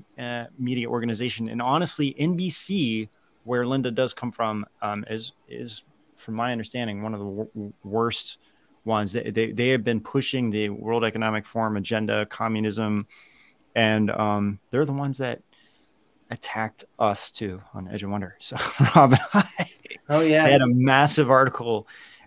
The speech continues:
Speaker 1: and they brought us into it. So, um, like, this is really weird, you know. But I mean, the thing is, we don't know what kind of conversations they had, and other people are saying, like, you know, there's other people on the left that are upset by her,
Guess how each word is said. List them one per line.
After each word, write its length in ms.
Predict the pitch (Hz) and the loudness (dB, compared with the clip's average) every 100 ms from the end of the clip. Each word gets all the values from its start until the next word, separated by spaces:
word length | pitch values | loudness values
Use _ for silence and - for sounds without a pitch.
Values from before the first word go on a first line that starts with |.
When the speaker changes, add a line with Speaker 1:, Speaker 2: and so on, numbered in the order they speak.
| - | -6
Speaker 1:
and 180 | 120 | 0
they 80 | 117 | 0
brought 340 | 110 120 120 113 | 0 2 4 2
us 180 | - | -2
into 280 | 117 104 104 | -6 -6 -6
it. 180 | 107 - | -6 -4
So, 480 | - - 110 107 104 | -4 -2 0 0 -4
um, 460 | 107 104 101 101 101 _ _ _ _ - - | -6 -6 -8 -10 -14 _ _ _ _ -20 -8
like, 200 | 107 104 | -8 -6
this 160 | 120 | -6
is 180 | 123 107 98 | -6 -8 -10
really 580 | 107 131 175 170 151 127 | -8 -2 4 6 6 4
weird, 560 | 110 120 104 - - - _ | 2 0 0 -2 -10 -20 _
you 140 | 131 | -2
know. 200 | 135 139 | 2 2
But 440 | 120 127 185 151 - _ | 2 8 8 8 0 _
I 60 | 156 | 6
mean, 280 | 165 151 | 6 4
the 100 | 139 | 2
thing 300 | 151 - 247 | 2 6 8
is, 420 | 196 185 131 - - _ _ _ _ _ _ _ _ _ - - 131 | 8 8 6 2 -2 _ _ _ _ _ _ _ _ _ -20 -4 6
we 100 | 170 | 10
don't 220 | 240 202 | 10 8
know 200 | 165 165 | 8 8
what 140 | 143 | 6
kind 160 | 139 143 | 4 0
of 60 | 139 | 0
conversations 1040 | 135 127 - 135 131 - 123 110 104 - _ _ _ _ - | -2 -2 -2 -2 -2 -4 -4 -4 -6 -10 _ _ _ _ 0
they 180 | 135 | 0
had, 460 | 117 117 110 95 104 | 2 4 4 4 -2
and 180 | 135 131 | -2 2
other 220 | 156 180 | 2 2
people 300 | 156 160 151 | 0 0 2
are 100 | 135 | 0
saying, 340 | - 139 131 | 0 -2 -2
like, 220 | 120 113 131 | -2 -4 -2
you 80 | |
know, 240 | 127 113 113 | -2 -2 2
there's 240 | 131 147 | 2 2
other 280 | 175 170 185 | 0 -4 -4
people 280 | 156 156 147 | -6 -4 -2
on 160 | 135 | -2
the 80 | 123 | -4
left 400 | 110 139 170 - | -2 2 2 -2
that 200 | 139 113 | -6 -2
are 140 | 110 113 | -2 -2
upset 520 | 113 - 123 117 - | -6 -6 -2 -2 -4
by 320 | - 113 110 | -4 0 0
her, 580 | 110 - 117 104 101 107 | 0 -4 -2 -2 -4 -8